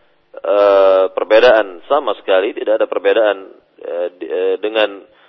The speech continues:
eh, kita sebagai manusia biasa. Dan, eh, dalam hadis Nabi yang mulia sallallahu alaihi wasallam, di mana Nabi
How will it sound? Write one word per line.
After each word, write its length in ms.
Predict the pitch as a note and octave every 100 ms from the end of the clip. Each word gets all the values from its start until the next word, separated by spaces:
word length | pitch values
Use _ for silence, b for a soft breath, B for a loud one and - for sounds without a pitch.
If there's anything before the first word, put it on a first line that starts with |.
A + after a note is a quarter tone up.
| b _
eh, 220 | - F#2 -
kita 280 | A#2+ G#2
sebagai 320 | - G2 F#2+ G2
manusia 560 | F#2+ A#2 A2+ A2 G2+
biasa. 560 | G2 A#2 A2+ G#2+ G#2 - - b b b _
Dan, 540 | E2+ G2 G#2 G2 F#2+ F2+ -
eh, 320 | - - -
dalam 320 | A#2+ C3 B2+
hadis 320 | A#2+ A#2 C#3 G#2
Nabi 280 | A2 G#2 G#2+
yang 160 | G#2
mulia 240 | B2+ B2 G2+
sallallahu 480 | G#2+ G2 A2 A2+
alaihi 320 | G#2 G2+ F#2+ F2+
wasallam, 400 | A2 G#2+ G2 G2
di 40 |
mana 240 | F#2+ F#2+ A2
Nabi 480 | G#2 G2 F#2+ F2